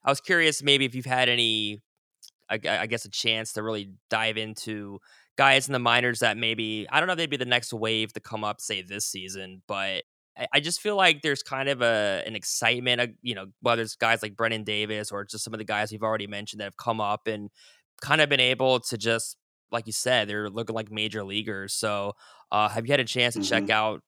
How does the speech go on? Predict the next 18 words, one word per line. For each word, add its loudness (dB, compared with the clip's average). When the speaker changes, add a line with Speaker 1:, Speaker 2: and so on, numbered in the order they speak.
Speaker 1:
some -4
of 0
the -2
guys -2
maybe -6
in -6
the -8
minors -6
that -2
maybe 0
could -4
be -4
close? 0
Probably 0
not 0
this -4
year, -2
but -6